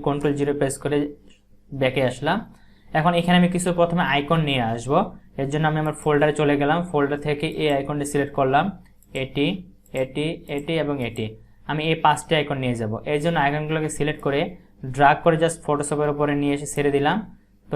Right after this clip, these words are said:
দেখেন আইকনগুলো আমার এখানে অটোমেটিক চলে আসতেছে। আমি এখানে উপরের দিকে টিক মার্ক রয়েছে, এখানে যদি টিক মার্ক দিই তাহলে একটা একটা করে এখানে আমার সেট হয়ে যাবে, ঠিক আছে। তো দেখেন আমার এখানে চারটা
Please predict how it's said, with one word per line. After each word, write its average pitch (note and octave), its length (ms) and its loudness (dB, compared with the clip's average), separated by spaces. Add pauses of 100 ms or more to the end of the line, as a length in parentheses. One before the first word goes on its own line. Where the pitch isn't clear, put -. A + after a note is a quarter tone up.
দেখেন D3 260 2
আইকনগুলো D3 460 0
আমার C#3 140 0
এখানে C#3+ 200 -2
অটোমেটিক C#3+ 420 -4
চলে C3 240 2
আসতেছে। A#2+ 320 -8 (480)
আমি D3 180 -2
এখানে D#3+ 220 0
উপরের D#3 220 -2
দিকে D#3 200 -4
টিক D3+ 200 -6
মার্ক D#3 200 4
রয়েছে, C#3+ 200 2
এখানে D3 180 -4
যদি C#3+ 120 -4
টিক D3 180 -2
মার্ক C#3+ 180 0
দিই F3+ 180 -2
তাহলে D3+ 140 -4 (120)
একটা - 200 -6
একটা D3 200 -4
করে D3+ 140 -2
এখানে C#3+ 180 -4
আমার F3 180 -2
সেট D3 180 0
হয়ে C3 140 -2
যাবে, A2 140 -4 (120)
ঠিক F3 180 -2
আছে। E3 140 -4 (840)
তো - 40 -2 (100)
দেখেন E3 220 4
আমার E3+ 120 2
এখানে E3+ 220 0
চারটা D#3+ 360 6